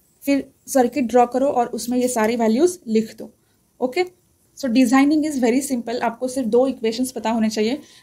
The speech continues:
एफ़ए और एफ़बी के। अगर आपको ये कॉन्सेप्चुअली सीखना है तो मेरा इंटीग्रेटर वाला वीडियो देखो, उसमें मैंने सारा एक्सप्लेन किया हुआ है। So that's all for this video।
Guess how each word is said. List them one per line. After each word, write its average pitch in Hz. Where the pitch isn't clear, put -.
एफ़ए 240
और 247
एफ़बी 214
के। -
अगर 254
आपको 294
ये 302
कॉन्सेप्चुअली 285
सीखना 269
है 269
तो 269
मेरा 254
इंटीग्रेटर 247
वाला 262
वीडियो 240
देखो, 226
उसमें 233
मैंने 240
सारा 233
एक्सप्लेन 220
किया 202
हुआ -
है। -
So 277
that's 262
all 269
for 247
this 233
video। 220